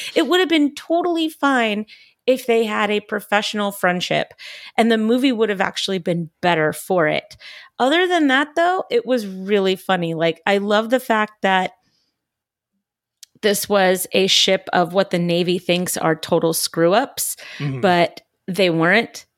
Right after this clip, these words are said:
Speaker 1: Um, sonar is the perfect example.
Speaker 2: <laughs>
Speaker 1: You know, he's just, he was, like, amazing at everything. And then the scene where he's trying to be the whales to, like, offset them, and he's like, "I think there's two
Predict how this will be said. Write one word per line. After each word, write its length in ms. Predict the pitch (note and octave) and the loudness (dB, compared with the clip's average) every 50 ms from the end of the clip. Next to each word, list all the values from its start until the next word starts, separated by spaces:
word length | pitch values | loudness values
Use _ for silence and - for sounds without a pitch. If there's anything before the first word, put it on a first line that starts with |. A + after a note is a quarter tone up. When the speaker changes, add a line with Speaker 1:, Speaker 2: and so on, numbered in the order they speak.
| _ _ _ _ _ _ - | _ _ _ _ _ _ -2
Speaker 1:
Um, 300 | F3+ F3 E3+ D#3+ D#3+ - | 0 2 2 0 0 -2
sonar 540 | - - - G#3 F#3+ G3 G3+ F#3+ F#3+ F3+ D#3+ | 0 0 2 2 2 2 2 4 4 4 4
is 180 | E3+ F3+ F3 | 2 2 0
the 80 | - - | -4 -10
perfect 500 | - - - - F#3 F3+ - F3+ - - | -10 -6 -2 0 0 0 0 -2 -2 -2
example. 640 | F3+ E3 E3 - E3 D#3+ D#3+ D3+ - F3+ F#3 G3+ A3+ - - | -4 -4 -2 0 0 0 0 0 0 0 0 0 -2 -4 -4
Speaker 2:
<laughs> 40 | - F3 - - - D#3 - _ - - _ _ - - _ _ _ _ _ - - | -4 -4 -4 -4 -6 -10 -10 _ -20 -20 _ _ -20 -20 _ _ _ _ _ -6 -2
Speaker 1:
You 120 | A3+ A3 | 0 0
know, 280 | G#3 G#3 G#3 G3+ A#3 A#3 | 2 2 2 2 2 0
he's 360 | A3+ - C4 B3 A#3 G#3+ F#3+ | 0 0 0 0 0 0 -2
just, 320 | - - A3 G#3+ G#3 - | -2 0 0 0 0 -2
he 140 | - B3 A3 | 0 2 2
was, 400 | G#3 G3+ G3+ F#3+ - - - - _ | 2 2 0 -2 -6 -10 -14 -10 _
like, 300 | - F3+ F3+ F3 - - _ - | 0 2 2 2 0 -4 _ -2
amazing 800 | F#3+ F#3+ F#3 F#3 F#3 F3+ G3 A3 G3 D#3+ E3 C3+ G2+ - - - - - | 0 0 0 2 0 2 2 2 2 0 -2 -4 -4 -8 -12 -14 -8 -2
at 280 | - E3 D#3 D#3 - - - | 0 0 0 0 -2 -4 -2
everything. 380 | - F3+ F3 F3 F3 E3+ G3+ - | -2 -2 0 0 -2 -2 -2 0
And 180 | - A3 A#3 | 0 2 2
then 300 | A#3 A3+ A3 F#3+ - - _ - - - - - - - _ - | 2 2 0 0 -4 -8 _ -14 -20 -20 -20 -20 -20 -12 _ -2
the 100 | F4+ E4+ | -2 0
scene 400 | - - - F#4 G4 - C#4+ D4 | 0 0 0 2 2 2 4 4
where 140 | F#4 F4+ | 2 2
he's 320 | C4 - F4+ G4 - - - | 2 2 0 0 0 -2 -2
trying 340 | - - - C4 D4+ C4 B3 | 0 2 2 2 4 4 2
to 80 | C4 | 2
be 220 | G3 - A#3 A#3+ G#3+ | 2 2 0 2 2
the 100 | A#3+ G#3 | 2 0
whales 760 | G#3 F#3 G3 F#3+ G3+ G#3+ A3 A#3+ C4+ D4+ D4+ D#4 - - - - - - - - - - - - - | 0 0 2 2 4 4 4 2 2 0 0 -2 -6 -8 -10 -12 -18 -18 -16 -16 -16 -18 -16 -10 -4
to, 140 | - C4 A#3+ | 0 2 2
like, 220 | A3+ A3 G#3 G#3 - | 2 2 0 -2 -4
offset 720 | - - F3+ G3+ A3+ - - - - - C#4+ C4+ - - | -4 0 0 0 0 0 0 0 2 2 0 0 0 0
them, 180 | C4+ C#4+ D#4 D#4 | 0 2 2 2
and 220 | E4 B3 A#3 A#3+ | 2 2 2 4
he's 240 | D4 C#4 B3 G#3+ A#3 | 2 2 2 2 0
like, 200 | G#3+ G3+ - - | 0 0 0 -4
"I 60 | F3+ | -6
think 240 | - - D#4+ - - | -2 0 0 0 2
there's 220 | - B3+ G#3 - | 2 0 0 0
two 180 | - - - A#4+ | -4 -6 -6 -6